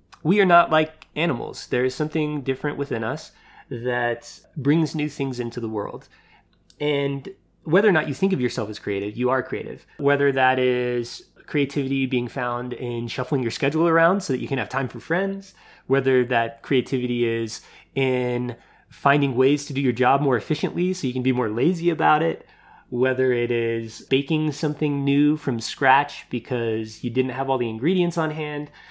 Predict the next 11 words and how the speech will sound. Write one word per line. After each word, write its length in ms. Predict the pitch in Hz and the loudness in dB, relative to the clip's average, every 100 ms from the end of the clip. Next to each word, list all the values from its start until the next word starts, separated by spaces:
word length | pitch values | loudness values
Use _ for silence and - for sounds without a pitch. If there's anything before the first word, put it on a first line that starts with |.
| - | -20
finding 500 | - 160 165 165 165 | -2 2 6 6 6
a 40 | 147 | 4
new 380 | 147 160 156 | 6 6 4
route 400 | 127 123 139 - - | 4 4 4 2 -2
to 100 | 131 | 0
work 420 | 123 147 160 135 | 2 0 -2 -8
because 680 | 131 - 131 123 123 117 - _ _ - _ - | -10 -6 -4 -2 -4 -6 -16 _ _ -20 _ -4
a 400 | 120 120 117 117 | 0 0 0 0
road 220 | 113 139 | 2 2
was 140 | 170 160 | 2 2
blocked. 400 | 170 165 165 | 6 6 6